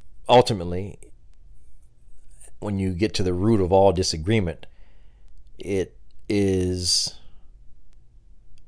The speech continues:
one of the, that one of the situ-, one of the situations is that both parties are fighting to be understood. Now, I know that sometimes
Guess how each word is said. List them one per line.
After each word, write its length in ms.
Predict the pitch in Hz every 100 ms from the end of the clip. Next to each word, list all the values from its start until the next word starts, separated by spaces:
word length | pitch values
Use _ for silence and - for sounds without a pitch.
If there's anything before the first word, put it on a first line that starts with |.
| - - - - - - -
one 280 | - 92 127
of 120 | 110
the, 240 | 85 85 76
that 220 | 85 85
one 200 | 95 123
of 80 | 113
the 60 | 90
situ-, 240 | - 87
one 200 | 98 120
of 60 | 95
the 160 | 90
situations 880 | - - - 98 95 87 85 87 85
is 220 | 85 85 85
that 360 | 80 90 87 - - -
both 440 | 101 101 107 107
parties 360 | - 117 104 95
are 320 | 85 92 90
fighting 640 | - 127 123 104 98 95 95 - - - - - - - -
to 100 | 113
be 180 | 104
understood. 840 | 104 95 87 - - 127 107 82 - - - - - - - - - - - - - - - - - - - - - - - - - - - - - -
Now, 320 | 98 92 95
I 80 | 92
know 200 | 95 95
that 260 | 98 95
sometimes 800 | - 104 98 101 95 95 95 -